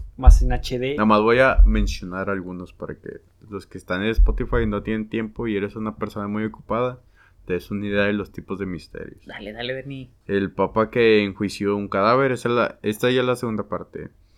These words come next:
Speaker 2: resguardan las escrituras
Speaker 1: La segunda capa.
Speaker 2: prohibidas,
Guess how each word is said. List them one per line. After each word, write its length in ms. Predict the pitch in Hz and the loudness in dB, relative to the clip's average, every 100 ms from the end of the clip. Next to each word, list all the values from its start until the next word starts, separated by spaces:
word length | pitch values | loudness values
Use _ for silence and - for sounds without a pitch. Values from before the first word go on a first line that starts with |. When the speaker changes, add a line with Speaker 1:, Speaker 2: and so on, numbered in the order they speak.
| _ - _ _ | _ -20 _ _
Speaker 2:
resguardan 560 | 101 95 98 101 110 120 | -4 0 2 4 4 2
las 180 | 110 | -2
escrituras 400 | 110 - 101 104 | -6 -6 -4 2
Speaker 1:
La 80 | 104 | 2
segunda 140 | 120 120 | 2 2
capa. 120 | 104 | 2
Speaker 2:
prohibidas, 840 | 107 123 131 131 131 135 135 - | 4 2 2 2 0 -2 -4 -10